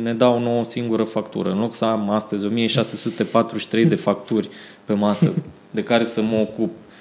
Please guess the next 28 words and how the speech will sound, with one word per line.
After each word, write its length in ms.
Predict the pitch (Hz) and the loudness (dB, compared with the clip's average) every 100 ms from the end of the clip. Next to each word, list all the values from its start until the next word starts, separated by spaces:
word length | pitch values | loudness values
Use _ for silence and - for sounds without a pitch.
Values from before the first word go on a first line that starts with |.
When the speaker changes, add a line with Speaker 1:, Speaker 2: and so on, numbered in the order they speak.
| - - | -20 -12
Speaker 1:
și 140 | - | -8
să-mi 260 | 104 107 104 | -4 0 0
omor 400 | 104 113 110 - - | 0 2 0 -2 -12
două 320 | - 95 117 110 | -4 2 6 6
luni 220 | 107 104 | 4 4
din 80 | 101 | 2
Speaker 2:
Mhm. 100 | 101 | 6
Speaker 1:
viață 460 | 101 101 - 95 - - - | 6 4 0 -6 -8 -18 -20
ca 100 | - | -4
să 160 | 104 - | -4 -2
le 140 | 101 | -2
introduc 500 | 98 98 101 107 113 | 0 -2 -2 -4 -4
în 100 | 113 | -6
contabilitate, 920 | 107 101 98 98 95 104 - 170 170 | -6 -6 -4 -4 -4 -4 0 2 2
primesc 440 | 147 156 151 151 - | -2 0 0 -2 0
o 100 | 143 | 0
factură 520 | 143 131 - 127 113 | 0 -4 -4 -4 -2
de 140 | 98 | 0
la 120 | 98 92 | 0 -2
Steady, 420 | - 151 165 170 - - - | -2 -2 0 -2 -6 -18 -8
pentru 220 | 139 139 | -6 -6
care, 260 | 139 147 147 | -4 0 0
evident, 380 | 135 143 143 | 0 0 -2
plătesc. 400 | 139 127 - 92 | -2 -2 0 -2
Este 220 | - 113 120 | -2 -2 -2
un 60 | |
serviciu, 600 | 107 104 98 98 - 151 - - - - - - - | -2 -2 -2 -4 -4 -8 -8 -16 -20 -20 -20 -20 -14
uh, 100 | - | -6